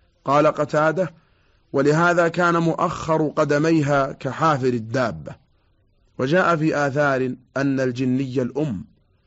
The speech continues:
وذلك أن أباها ملك اليمن خرج ليصيد فعطش، فرفع له خباء فيه شيخ فاستسقاه، فقال: "يا حسنة،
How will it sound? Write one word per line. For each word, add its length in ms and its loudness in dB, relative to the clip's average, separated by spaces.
وذلك 460 0
أن 280 -2
أباها 560 -2
ملك 340 -2
اليمن 440 -2
خرج 380 2
ليصيد 640 0
فعطش، 640 -6
فرفع 480 0
له 360 -2
خباء 540 2
فيه 300 -2
شيخ 400 -2
فاستسقاه، 800 -4
فقال: 380 4
"يا 240 4
حسنة، 500 0